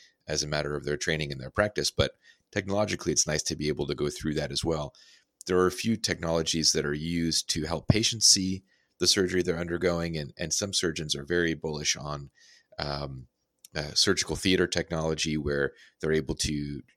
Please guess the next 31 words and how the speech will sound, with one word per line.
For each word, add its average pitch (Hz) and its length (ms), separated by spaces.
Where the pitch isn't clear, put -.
have 80 240
a 73 100
three 95 260
D 80 120
reconstruction 78 960
and, 67 320
and 69 160
a, 65 200
an 71 160
augmented 80 580
or 71 100
virtual 80 420
reality, 73 600
um, 71 500
uh, 73 140
preparation. 76 680
And 104 140
those 117 220
are 98 80
all 92 80
technologies 80 640
that 76 140
are 76 100
being 73 300
utilized 76 460
increasingly, 90 580
and 78 100
it 76 180
just - 160
depends 82 360
on 76 260